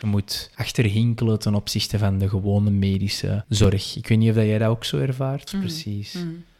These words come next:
Speaker 1: En dat is heel, misschien bruut om te, te zeggen, maar als ik iemand heb bij wie hulp nodig vindt, zijn er verschillende manieren. En eigenlijk is,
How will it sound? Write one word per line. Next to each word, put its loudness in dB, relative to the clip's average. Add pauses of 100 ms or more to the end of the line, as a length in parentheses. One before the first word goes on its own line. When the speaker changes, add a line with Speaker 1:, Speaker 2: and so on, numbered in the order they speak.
(140)
Speaker 1:
En -2
dat 0
is -4
heel, 2
misschien -4 (160)
bruut -2
om 0
te, -6 (240)
te -6
zeggen, 0
maar 0 (380)
als -2
ik -4
iemand -4
heb -6 (100)
bij -4
wie -8 (100)
hulp 2
nodig 4
vindt, -2
zijn 0
er 2
verschillende 0
manieren. 2 (420)
En 0
eigenlijk -2
is, -4